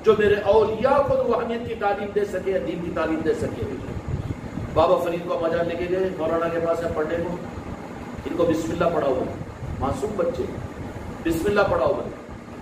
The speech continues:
अब वो भी उन्होंने बेचारे नहीं है, उन्होंने भी उस जमाने के कामिल लोग थे, आज के ऐसे उछले मुफ्तिया मौलविया तो नहीं थे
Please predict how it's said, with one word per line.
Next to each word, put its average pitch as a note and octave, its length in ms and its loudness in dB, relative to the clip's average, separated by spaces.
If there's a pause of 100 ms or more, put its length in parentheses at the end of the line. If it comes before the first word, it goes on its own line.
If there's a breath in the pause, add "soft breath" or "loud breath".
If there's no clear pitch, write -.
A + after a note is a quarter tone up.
अब E3 140 -2
वो F#3 80 4
भी F#3+ 120 2
उन्होंने D#3+ 220 0
बेचारे E3+ 280 0 (460)
नहीं - 140 -4
है, - 160 -6 (880)
उन्होंने D3+ 220 0
भी D#3+ 60 6
उस - 60 -2
जमाने D3+ 260 2
के F#3 80 4
कामिल E3 320 2
लोग F#3 320 2
थे, F#3+ 40 2
आज E3+ 220 2
के F#3 60 2
ऐसे F3 180 2
उछले F3 320 2
मुफ्तिया - 320 0
मौलविया G3+ 300 2
तो - 120 2
नहीं A3+ 120 0
थे A3 140 4